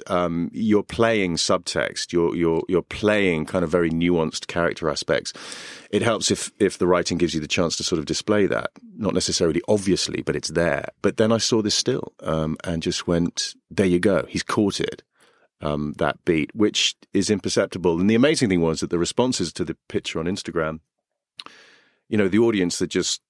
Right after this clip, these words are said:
kind of yell at you, just going, "Stop being mean to Adam," also go, "Oh, yeah,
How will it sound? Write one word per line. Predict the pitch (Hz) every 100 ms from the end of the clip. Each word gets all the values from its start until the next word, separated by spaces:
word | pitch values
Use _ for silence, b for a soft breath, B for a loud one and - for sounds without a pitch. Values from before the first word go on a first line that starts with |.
| -
kind | 104 98
of | 82
yell | 98 98
at | 80
you, | 80
just | 78 80
going, | 98 87
"Stop | - - 330
being | 339
mean | 359
to | 302 339
Adam," | 370 294 -
also | 147 - 117
go, | 120 117 107 b b b _ _
"Oh, | 82
yeah, | 82 104 98